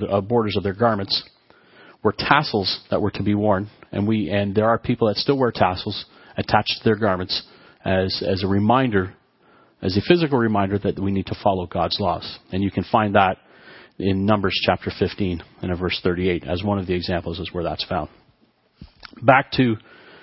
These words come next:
Matthew twenty-three, verse five, "But all their works they do to be seen by men.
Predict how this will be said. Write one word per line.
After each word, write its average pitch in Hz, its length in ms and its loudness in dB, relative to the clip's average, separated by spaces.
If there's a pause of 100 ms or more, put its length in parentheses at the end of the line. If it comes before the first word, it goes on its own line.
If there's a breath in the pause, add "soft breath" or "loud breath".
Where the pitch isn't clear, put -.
(200 loud breath)
Matthew 104 280 2
twenty-three, 127 580 0 (1000 loud breath)
verse 117 200 4
five, 120 300 2
"But 98 140 2 (140)
all 185 140 4
their 226 160 2
works 107 360 0
they 113 100 4
do 104 300 2 (640 loud breath)
to 101 80 2
be 98 80 0
seen 127 260 2
by 123 120 4
men. 107 320 0